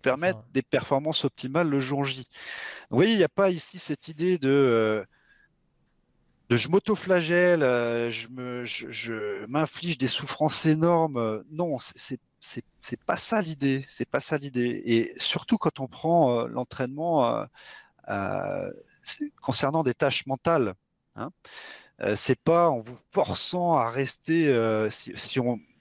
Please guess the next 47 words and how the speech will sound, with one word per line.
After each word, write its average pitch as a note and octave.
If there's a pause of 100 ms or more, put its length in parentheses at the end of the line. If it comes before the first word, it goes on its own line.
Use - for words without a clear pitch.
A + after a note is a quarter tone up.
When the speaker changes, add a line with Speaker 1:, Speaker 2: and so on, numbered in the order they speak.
(120)
Speaker 2:
prend D#3
un C3+
exemple C3+
concret, F3
c'est -
pas D#3
en D3+
vous C3
forçant -
à B2+
rester, C3
euh, A2 (1040)
euh, G#2+
douze E3+
heures F3
de E3
suite -
à B2+
une A#2
table, D#3+ (160)
euh, G#2 (120)
que C#3
vous C3
allez, C#3+
euh, A#2
que -
vous B2
allez C#3+
progresser. D3+
Bien B2
au D#3+
contraire, E3+
pour C#3
les C#3
rais-, C#3+ (100)
toutes -
les F#3+
raisons D#3+
qu'on D3+
a C#3+
évoquées, C#3
euh, B2+
jusqu'à C3+
présent, E3+
parce -
que, -
euh, C3+